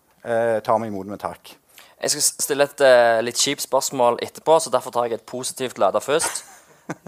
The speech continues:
Speaker 2: Eh, hva er du mest, eller hva er dere mest fornøyd med å ha oppnådd til nå?
Speaker 1: Altså, selvfølgelig så er vi fornøyd med at, eh, politikerne nå begynner å snu. Eh, at politikerne tar inn over seg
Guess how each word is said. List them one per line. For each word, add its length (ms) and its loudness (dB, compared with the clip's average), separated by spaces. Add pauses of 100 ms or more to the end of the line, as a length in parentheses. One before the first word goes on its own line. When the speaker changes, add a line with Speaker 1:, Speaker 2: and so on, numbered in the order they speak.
(140)
Speaker 2:
Eh, 300 6 (340)
hva 80 -4
er 80 2
du 120 0 (200)
mest, 380 0 (260)
eller 160 -2
hva 160 2
er 80 4
dere 320 -2
mest 240 -2
fornøyd 320 -2
med 160 0
å 140 4
ha 100 6
oppnådd 400 0 (160)
til 80 -6
nå? 140 0 (1160)
Speaker 1:
Altså, 280 2 (640)
selvfølgelig 400 -2
så 80 -4
er 80 -2
vi 240 2
fornøyd 320 -2
med 140 2
at, 180 -4
eh, 160 -6
politikerne 560 -6
nå 240 -4
begynner 240 -10
å 160 -16
snu. 240 -4 (640)
Eh, 260 0
at 240 -8
politikerne 680 -6 (120)
tar 320 0
inn 220 -4
over 180 -4
seg 240 -14